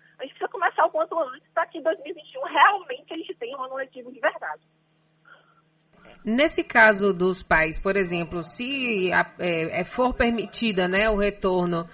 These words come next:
Speaker 2: das aulas,
Speaker 1: Uhum.
Speaker 2: é, e alguns pais não quiserem, por exemplo, que os filhos voltem, né, pras aulas presenciais, essas
Speaker 1: Uhum.
Speaker 2: crianças não poderiam sair prejudicadas em relação aos demais?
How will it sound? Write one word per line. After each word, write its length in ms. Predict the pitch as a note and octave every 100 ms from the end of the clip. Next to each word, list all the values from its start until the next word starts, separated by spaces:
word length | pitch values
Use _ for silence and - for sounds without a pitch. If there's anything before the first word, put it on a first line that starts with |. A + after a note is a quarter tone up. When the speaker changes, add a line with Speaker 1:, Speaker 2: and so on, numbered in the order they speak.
| - -
Speaker 2:
das 340 | E3+ F3+ F3 E3
aulas, 560 | D#3+ D#3 D#3 E3 -
Speaker 1:
Uhum. 60 | A3
Speaker 2:
é, 240 | G3 F#3
e 180 | F3 F#3
alguns 360 | F#3+ F#3+ A#3+ -
pais 340 | A3+ G3+ G3
não 160 | G#3 A#3+
quiserem, 600 | - B3+ F#3+ G3 F#3+ F#3
por 180 | G3 G3
exemplo, 300 | F3 E3+ -
que 80 | G#3+
os 180 | G3+
filhos 340 | - G#3+ G3 E3
voltem, 480 | F3+ F3 F3 E3+ E3
né, 200 | E3+ G#3
pras 260 | G3 F3
aulas 240 | E3+ F3 -
presenciais, 800 | F3+ F3 F3+ - F3+ D#3+ E3+ - - -
essas 260 | B3 -
Speaker 1:
Uhum. 60 | A3
Speaker 2:
crianças 340 | B3 G3 A3+
não 80 | A3+
poderiam 460 | G#3+ G#3+ G3+ F#3+ G3
sair 320 | G3 F#3 F3+
prejudicadas 960 | F#3 F#3 F3 E3+ E3 F#3 G#3+ A#3+ G3+ F3
em 100 | F3
relação 460 | F3 E3+ - F3
aos 200 | E3 D#3+
demais? 640 | D#3 D3+ E3 C4 F4+ -